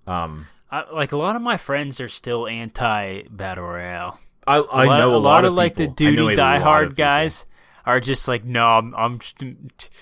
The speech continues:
Speaker 2: Annihilation, baby," all
Speaker 1: Because,
Speaker 2: the time.
Speaker 1: because they want that constant
Speaker 2: Yeah.
Speaker 1: respawn, shoot people.
Speaker 2: Yeah.
Speaker 1: They don't, they're not interested in the tactical part. And the
Speaker 2: Yeah.
Speaker 1: reason Battle Royale is good is because of the tactical
Speaker 2: Yeah,
Speaker 1: part.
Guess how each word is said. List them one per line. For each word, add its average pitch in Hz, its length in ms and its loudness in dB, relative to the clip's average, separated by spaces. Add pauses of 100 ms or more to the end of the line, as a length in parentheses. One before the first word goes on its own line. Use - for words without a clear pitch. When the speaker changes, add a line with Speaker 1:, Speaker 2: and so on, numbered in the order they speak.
(400)
Speaker 2:
Annihilation, 131 760 2
baby," 107 420 -2
all - 80 -14
Speaker 1:
Because, 180 420 4
Speaker 2:
the 156 60 -8
time. 131 200 4
Speaker 1:
because 139 320 2
they 147 160 4
want 131 440 0 (120)
that 110 420 -2
constant 107 680 -4 (320)
Speaker 2:
Yeah. 98 60 -16 (160)
Speaker 1:
respawn, 98 560 -2
shoot 101 340 -6
people. 98 200 -10 (100)
Speaker 2:
Yeah. 101 260 -8
Speaker 1:
They 107 160 -2
don't, 120 360 0 (320)
they're 117 140 -2
not 123 420 4
interested 107 480 -4
in 92 120 -6
the 85 80 -8
tactical 82 540 -12
part. 67 400 -18
And 101 240 -6
the 123 60 -12 (140)
Speaker 2:
Yeah. 110 200 -6
Speaker 1:
reason 120 460 0
Battle 104 280 0
Royale 98 440 -2
is 87 120 -10
good 92 220 -6
is 82 120 -10
because 85 260 -10
of 80 100 -12
the 80 80 -10
tactical 120 380 -4
Speaker 2:
Yeah, 117 260 -4
Speaker 1:
part. - 160 -12